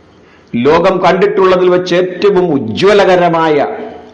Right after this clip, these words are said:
തുല്യം വെക്കാനില്ലാത്തതായ ഇതിഹാസ സൃഷ്ടാവ്. നോക്കൂ, എത്ര പറഞ്ഞാലാണ് അതിന് മതിവരിക? ചിന്തിക്കണം. രത്നാകരൻ എന്ന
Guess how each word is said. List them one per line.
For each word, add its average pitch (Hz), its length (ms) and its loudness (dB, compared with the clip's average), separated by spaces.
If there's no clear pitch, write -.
തുല്യം 202 420 2
വെക്കാനില്ലാത്തതായ 180 1120 2
ഇതിഹാസ 170 680 0
സൃഷ്ടാവ്. 156 1000 -4
നോക്കൂ, 120 460 -6
എത്ര 117 640 -4
പറഞ്ഞാലാണ് 123 1120 -4
അതിന് 104 460 -6
മതിവരിക? 131 600 -4
ചിന്തിക്കണം. - 640 -6
രത്നാകരൻ 196 960 2
എന്ന 190 200 0